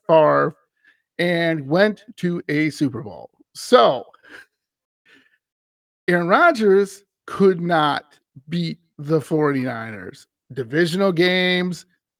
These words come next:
championship games, couldn't beat 'em, okay? And I thought going into this game, I really thought this.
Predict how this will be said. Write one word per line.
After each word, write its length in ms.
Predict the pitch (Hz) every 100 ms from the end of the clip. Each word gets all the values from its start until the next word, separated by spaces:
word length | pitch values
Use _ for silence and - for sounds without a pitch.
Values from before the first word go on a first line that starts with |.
| _ _ -
championship 800 | 147 147 156 180 175 160 175 147
games, 600 | 175 165 165 156 160 - _ _ _ -
couldn't 600 | - 190 202 226 233 208
beat 300 | 160 165 127
'em, 140 | 95 _ _ _ _ 135
okay? 520 | 127 143 135 147 165 _ _ _ _ _ -
And 380 | 233 240 233 - -
I 160 | 277 320
thought 340 | 339 302 277
going 240 | 254 254
into 220 | 233 233 196
this 200 | 180 -
game, 280 | 190 165
I 60 | 139
really 440 | 147 196 262 254
thought 400 | 208 196 139 - -
this. 400 | - - -